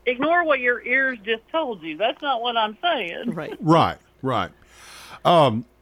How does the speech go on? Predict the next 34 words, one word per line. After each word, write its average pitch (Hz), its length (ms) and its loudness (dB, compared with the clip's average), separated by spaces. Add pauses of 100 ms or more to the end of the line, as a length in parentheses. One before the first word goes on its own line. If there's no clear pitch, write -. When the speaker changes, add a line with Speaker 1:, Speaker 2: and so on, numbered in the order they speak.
(120)
Speaker 3:
you're, 139 300 4
you're 156 240 4
already 170 420 6
out 143 240 6
and 143 100 6
about 123 300 6
with 123 100 0
the 120 60 -2
people. 104 420 2
A 104 60 2
lot 135 200 4
of 127 60 -2
people 117 220 0
know 123 140 4
who 123 80 6
you 113 180 8
are. 92 240 4 (520)
Now, 127 340 4
I 123 100 4
told 160 380 4
you 110 300 4 (100)
earlier 139 340 4
this 110 240 2
afternoon 110 520 4
when 98 60 6
we 90 120 4
talked, 107 540 2 (640)
uh, 82 420 4
I 98 220 2
hadn't 131 260 4 (100)
intentionally 113 720 -2 (180)
not 95 260 -4
called 120 380 2
you 85 240 -2